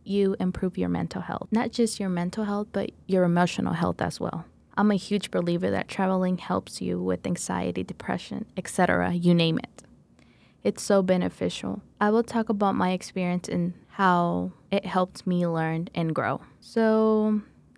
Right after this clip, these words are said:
going back, I was eighteen years old. I started college, graduated from high school.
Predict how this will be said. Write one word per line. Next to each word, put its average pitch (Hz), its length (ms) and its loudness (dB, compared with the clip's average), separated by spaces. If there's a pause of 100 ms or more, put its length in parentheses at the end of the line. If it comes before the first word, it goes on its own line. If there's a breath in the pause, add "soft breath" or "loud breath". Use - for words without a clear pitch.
going 233 360 4
back, 180 500 2 (400)
I 185 160 2
was 185 260 0
eighteen 180 380 -2
years 180 260 -4
old. 170 460 -6
I 175 100 0
started - 400 -6
college, - 500 -4
graduated 165 520 -2
from - 160 -4
high - 160 -4
school. - 340 -10